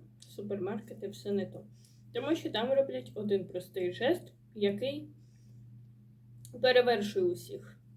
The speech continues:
Просто берете, начвікуєте соуса, сосисочку раз, сосисочку два.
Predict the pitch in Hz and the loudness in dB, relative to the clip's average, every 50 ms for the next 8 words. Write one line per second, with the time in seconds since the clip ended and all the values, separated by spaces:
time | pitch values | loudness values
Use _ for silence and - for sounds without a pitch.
0 | - - - - - - - 254 254 247 240 226 214 - - 202 202 214 214 220 | -20 -20 -20 -20 -20 -10 -2 4 4 6 4 4 0 -4 -4 -2 0 2 2 2
1 | 208 214 202 190 185 180 - - 208 220 220 214 214 - 214 214 208 208 208 190 | 2 2 2 2 2 0 0 -4 -4 -4 -2 -2 -2 -2 -2 -2 -2 0 0 -2
2 | - - 202 208 - 339 359 370 359 359 349 - 311 294 - - - - 226 208 | 0 0 -2 -2 2 2 2 4 2 0 -2 -4 -8 -10 -10 -10 -8 -8 -6 -2
3 | 214 202 196 196 190 196 - - 254 269 277 311 330 339 - - - - 202 208 | 0 0 0 0 -4 -6 -8 -4 0 2 4 4 2 0 0 -4 -8 -8 -8 -6
4 | 208 208 208 190 165 - - - 175 165 160 165 165 | -4 -4 -4 -4 -6 -6 -8 -10 -10 -8 -8 -10 -12